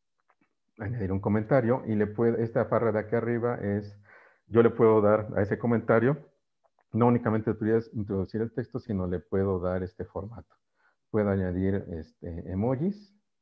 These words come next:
puedo añadir fragmento de, de código, imágenes,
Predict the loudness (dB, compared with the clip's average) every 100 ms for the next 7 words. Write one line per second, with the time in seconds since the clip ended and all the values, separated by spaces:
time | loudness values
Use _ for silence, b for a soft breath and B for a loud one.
0 | _ _ -4 -2 -4 -4 -4 -4 -4 -8
1 | _ _ _ _ _ _ -8 -4 -4 -2
2 | -4 -4 -6 -8 -10 -10 -12 -6 -4 -4
3 | -4 -4 -4 -6 -6 -6 -6 -6 -4 -6
4 | -8 -14